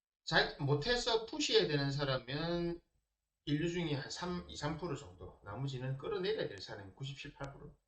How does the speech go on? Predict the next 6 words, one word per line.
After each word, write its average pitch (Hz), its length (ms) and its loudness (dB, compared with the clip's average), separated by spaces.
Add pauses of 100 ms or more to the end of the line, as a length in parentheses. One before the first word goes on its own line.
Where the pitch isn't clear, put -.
(1500)
그래서 117 320 -4
욕심이 131 340 -4
많다고 98 340 -10
하는 95 140 -8
겁니다, - 240 -20
사람들이. - 420 -20